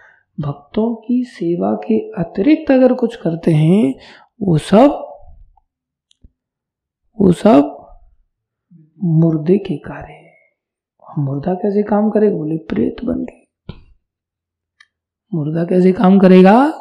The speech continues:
प्रेत बन के। इसलिए किसी को पूछो, "भाई, हाँ, ये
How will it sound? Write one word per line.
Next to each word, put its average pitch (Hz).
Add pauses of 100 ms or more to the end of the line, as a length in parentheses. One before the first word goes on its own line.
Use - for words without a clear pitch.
(400)
प्रेत 160
बन -
के। - (1700)
इसलिए 208
किसी 214
को 226
पूछो, 226
"भाई, 226 (320)
हाँ, 220
ये 226